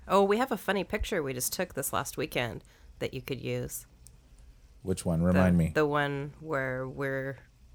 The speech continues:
Speaker 1: taking sips of drinks.
Speaker 2: Oh, yeah, we're, okay.
Speaker 1: That would be funny.
Speaker 2: Well, it's, it was dark, though.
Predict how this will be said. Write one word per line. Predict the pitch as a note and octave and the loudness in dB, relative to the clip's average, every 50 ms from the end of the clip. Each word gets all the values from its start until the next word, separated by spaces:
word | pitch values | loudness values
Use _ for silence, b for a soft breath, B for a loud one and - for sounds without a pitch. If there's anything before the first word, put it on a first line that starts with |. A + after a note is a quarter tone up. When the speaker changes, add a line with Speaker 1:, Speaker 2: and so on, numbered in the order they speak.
| - - | -16 -4
Speaker 1:
taking | - E3 D#3 D#3+ D3+ D3 C#3 | -2 -2 0 0 -2 -4 -2
sips | - - - D3 - - - | 0 0 0 -2 -2 -4 -6
of | D3+ C#3 D3 - | -6 -8 -6 -2
drinks. | - D3+ C#3 D3 E3 - - - - - - - - - - - - - - - - - - - - - - - - - - - - - - - - b b b b b b b b b b | -2 0 0 0 -2 -6 -6 -8 -8 -10 -18 -20 -20 -20 -20 -20 -20 -20 -20 -20 -20 -20 -20 -20 -20 -20 -20 -20 -20 -20 -20 -20 -20 -20 -20 -20 -20 b b b b b b b b b b
Speaker 2:
Oh, | - G2+ G#2 G#2 F#2+ F2+ E2 D#2+ - - - - - - - | 2 4 4 6 6 4 2 0 -4 -12 -20 -20 -20 -10 0
yeah, | - G#2 G#2 G2 F2 E2+ | 2 4 6 6 6 4
we're, | E2 E2 F2 E2+ D#2+ D2+ - - | 2 2 2 2 0 0 0 2
okay. | B2+ B2 B2 G#2+ F#2 F2+ - - _ _ - - - - | 2 4 4 2 2 0 -4 -14 _ _ -20 -16 -8 -4
Speaker 1:
That | - D#3 | -2 0
would | D#3 D3 | -2 -2
be | C3+ B2+ | -4 -8
funny. | C3+ - - A#2+ A#2 B2 C#3 - | -10 -10 -10 -10 -10 -6 2 6
Speaker 2:
Well, | C3 C3+ C#3 C#3 C3+ B2+ | 8 10 10 10 8 8
it's, | B2 C#3+ - - - | 6 4 2 0 0
it | - D#3 | 2 4
was | F#3+ F#3 C#3+ | 6 6 6
dark, | B2 - - - F#2 F#2 G2 F#2 - - | 4 4 2 4 6 6 6 4 2 -2
though. | - D2+ C#2+ C#2+ C#2 - D#2+ | -6 -4 -2 -2 -2 -4 -6